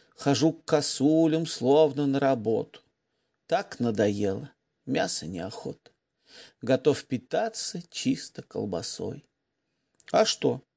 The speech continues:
Как раз тридцатое число. Поди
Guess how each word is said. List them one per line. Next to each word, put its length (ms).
Как 220
раз 220
тридцатое 640
число. 540
Поди 760